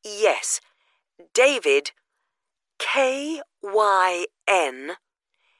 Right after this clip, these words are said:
C H L E Y. I'll give you his direct line number. It's oh four five eight nine five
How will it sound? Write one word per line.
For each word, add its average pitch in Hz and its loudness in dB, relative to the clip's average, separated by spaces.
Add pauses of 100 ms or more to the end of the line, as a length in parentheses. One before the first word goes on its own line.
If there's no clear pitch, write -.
(180)
C 294 0
H - 2 (680)
L 202 6 (320)
E 165 -8 (340)
Y. 139 2 (1080)
I'll 233 6
give 277 -4
you 196 -4
his 185 -4
direct 170 0
line 127 -2
number. 120 -6 (640)
It's - 0 (1300)
oh 311 6
four 240 2
five 185 0 (180)
eight 147 -2 (1080)
nine 247 4
five 160 0